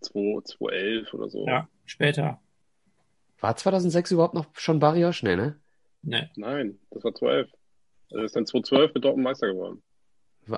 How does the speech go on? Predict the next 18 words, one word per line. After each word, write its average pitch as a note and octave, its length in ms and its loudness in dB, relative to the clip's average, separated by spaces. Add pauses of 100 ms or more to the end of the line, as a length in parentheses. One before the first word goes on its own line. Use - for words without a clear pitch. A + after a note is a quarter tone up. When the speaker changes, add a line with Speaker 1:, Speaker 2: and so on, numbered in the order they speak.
Speaker 3:
wann B2 300 2
war C#3 160 8
denn, C3+ 260 4
wer A#2+ 140 6
war D3+ 80 6
denn C#3+ 120 4
zweitausendsechs C3+ 580 2
bei D3 120 0
Dortmund C#3 360 0
der C3+ 100 0
Stürmer F3 320 0
vorne? A#2+ 340 0 (1120)
Speaker 2:
Nix, D#3+ 400 -2
äh, - 60 -16 (260)
äh, F3+ 160 -6
Speaker 1:
Edi D#3 100 4
Speaker 2:
Smolarek. G#3+ 460 6
Speaker 1:
Smolarek. B2+ 640 4